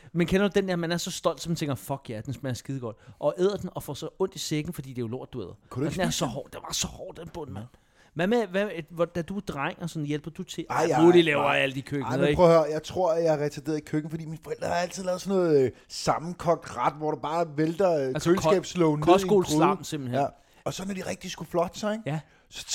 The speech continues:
Speaker 2: tog min mor kan jo det hele. Hold kæft, det er firser-lier, mand.
Speaker 1: Hvad er det?
Speaker 2: Så tager hun en kop og
Speaker 1: Ja.
Speaker 2: tager ned i risen, ikke? Og så
Speaker 1: What?
Speaker 2: Jamen, du f-, fylder en kop med ris,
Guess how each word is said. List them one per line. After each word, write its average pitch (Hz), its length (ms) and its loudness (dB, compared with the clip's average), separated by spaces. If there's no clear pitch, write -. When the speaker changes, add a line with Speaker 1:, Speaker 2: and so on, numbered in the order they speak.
Speaker 2:
tog 202 140 2
min 190 220 0
mor 165 120 6
kan 285 220 2
jo - 180 8
det 143 140 0
hele. 185 320 -8
Hold 185 180 2
kæft, - 340 -2
det 185 80 2
er 359 60 2
firser-lier, 196 600 2
mand. 151 280 -2
Speaker 1:
Hvad 170 120 0
er 160 40 0
det? 202 160 6
Speaker 2:
Så 185 120 -4
tager 202 260 0
hun 202 160 -2
en 165 100 -4
kop - 500 2
og - 80 -2
Speaker 1:
Ja. 147 160 2
Speaker 2:
tager 165 160 -2
ned 190 140 2
i 196 40 -2
risen, 196 420 -2
ikke? 247 120 -10
Og 165 120 -4
så 196 120 -4
Speaker 1:
What? 160 140 -10
Speaker 2:
Jamen, 160 180 -2
du 165 80 -6
f-, 143 280 -14
fylder 208 180 0
en 190 80 -2
kop - 280 0
med 170 100 -6
ris, 185 400 -8